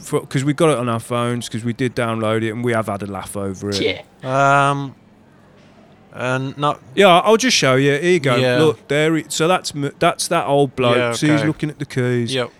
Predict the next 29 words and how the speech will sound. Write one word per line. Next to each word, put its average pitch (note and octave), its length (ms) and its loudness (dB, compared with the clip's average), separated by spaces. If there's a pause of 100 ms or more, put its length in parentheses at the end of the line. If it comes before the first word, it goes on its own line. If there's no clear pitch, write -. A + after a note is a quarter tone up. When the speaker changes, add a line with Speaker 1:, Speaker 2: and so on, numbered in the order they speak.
(120)
Speaker 1:
Yeah. B2+ 320 2 (680)
And C3 140 -2
then C3 360 0
see, D3 500 2
and C#3+ 120 -2
then C#3+ 120 2
I D#3+ 180 4
comes C#3+ 440 -2
up. D3 180 2
I D3 80 4
see F3+ 380 4
he's F#3+ 120 2
Speaker 3:
Yeah. C3 60 -4
Speaker 1:
got C#3+ 140 2
his D3+ 100 -2
phone D#3 420 0
up. A#2+ 240 -4
See, C#3 300 2
and C3 120 -4
I E3 120 4
think - 220 -4
he's C#3+ 100 -4
filming. E3 600 0
He D#3 140 2
ain't. E3+ 200 2
He's C3 80 -6
just D#3 200 -6
checking C#3+ 380 -6
his, B2 180 -4